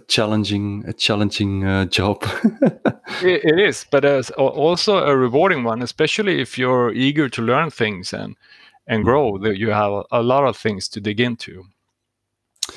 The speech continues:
Speaker 1: Okay. So to conclude then, what's, what's a pitfall really for an agile coach to look out for? Like, not doing anything of what we just talked about, <laughs> pro-, probably. <laughs>
Speaker 2: Yes.
Speaker 1: But, uh,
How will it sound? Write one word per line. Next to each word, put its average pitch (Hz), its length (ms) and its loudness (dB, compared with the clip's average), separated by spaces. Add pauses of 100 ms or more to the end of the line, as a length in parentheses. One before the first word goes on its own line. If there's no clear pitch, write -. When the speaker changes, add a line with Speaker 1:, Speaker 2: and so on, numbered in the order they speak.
(360)
Speaker 1:
Okay. 117 340 0 (460)
So - 160 -4
to 160 160 0
conclude 165 580 2
then, 131 260 4
what's, 143 380 0 (100)
what's 139 360 -2
a 127 40 -4
pitfall 170 920 -2
really 143 560 -4
for 139 320 -4
an 135 120 0
agile 139 380 0
coach - 580 -6 (160)
to 139 120 -4
look 131 240 -2
out 127 200 0
for? 139 380 -8 (140)
Like, - 480 -4 (100)
not 120 300 2
doing 127 360 4
anything 139 600 2
of - 180 -10
what 120 220 0
we 113 80 0
just - 280 -4
talked 131 300 -2
about, 120 380 2 (320)
<laughs> 147 180 0
pro-, - 480 -4
probably. 123 640 0
<laughs> 208 40 -8 (720)
Speaker 2:
Yes. 101 260 0 (200)
Speaker 1:
But, - 20 -8
uh, 107 140 0